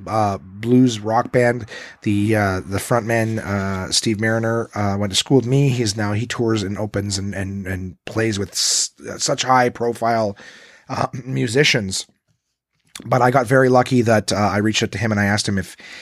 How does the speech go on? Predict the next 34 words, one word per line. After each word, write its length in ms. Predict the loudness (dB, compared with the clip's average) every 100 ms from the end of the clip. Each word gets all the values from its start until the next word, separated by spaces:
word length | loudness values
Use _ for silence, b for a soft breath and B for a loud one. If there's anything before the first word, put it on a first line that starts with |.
| B
if 120 | -4 2
he 80 |
would 80 | 2
be 100 | 4
willing 360 | 2 2 0 0
to 120 | -4
let 80 | -4
me 100 | -2
use, 360 | -2 -2 -2 -4
uh, 320 | -4 -4 -6
Show 200 | -2 0
Me 100 | 0
Yours 280 | 0 0 0
as 140 | -2 -2
my 120 | -2
intro. 420 | -2 -2 -2 -4 B B B B
And 200 | -4 -2
he 100 | -2
said, 240 | -2 -2 2
"Yes." 240 | 2 2
And 100 | 2
I 100 | 4
actually 280 | 4 4 2
have 240 | 4 2
a, 140 | 2 0
a 120 | 0
version 400 | -2 0 0 0
of 100 | 0
it 120 | -2 -4
that's 180 | -6
more 180 | -4 -2
instrumental. 480 | -2 -4 -6 -2 -4
So 240 | -2 -4
they, 260 | -2 -2 -2